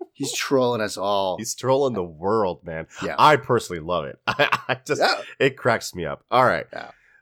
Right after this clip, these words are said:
Speaker 2: Mark, that is going to do it for the Q B Sco Show. If you liked the content that you heard today, we have a challenge for you. If you didn't hear the recap show with me and Ben, which you probably did looking at the numbers, but if you didn't,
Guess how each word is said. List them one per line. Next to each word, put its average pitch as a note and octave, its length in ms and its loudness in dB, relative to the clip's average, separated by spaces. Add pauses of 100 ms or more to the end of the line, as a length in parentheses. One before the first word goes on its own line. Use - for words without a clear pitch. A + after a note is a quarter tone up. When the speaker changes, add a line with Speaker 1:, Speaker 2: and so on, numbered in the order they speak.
Speaker 2:
Mark, C3 400 4
that C#3 440 4
is C3+ 260 -2
going B2+ 300 0
to A#2+ 100 -10
do B2 220 2
it A#2+ 180 2
for C3+ 180 4
the B2+ 100 -6
Q B2+ 260 -6
B B2 120 -4
Sco A2+ 300 2
Show. A#2+ 260 2
If - 240 -4
you G2+ 80 0
liked A#2+ 360 0
the G#2+ 240 -2
content A#2+ 640 -2
that G2 200 -4
you F2+ 80 -10 (140)
heard E3 320 0
today, A#2+ 560 4
we A#2 220 -2
have G2+ 160 0
a G2 40 -4
challenge D#3+ 680 2
for D3 320 2
you. F2+ 260 0
If D#2 160 -6
you G2 80 -6
didn't C#3 320 0
hear C#3+ 160 2
the C3 80 -2
recap C3 440 -2
show B2+ 260 4
with G2+ 240 -4
me A2 160 -2
and A#2 120 -2
Ben, A#2 280 2
which - 160 -14
you - 80 -20
probably A2 300 0
did G#2+ 220 -2
looking G2+ 220 -6
at G#2 140 -6
the G#2 60 -8
numbers, E2+ 380 -4
but G2+ 140 -2
if - 100 -10
you G2+ 60 -14
didn't, G#2+ 380 0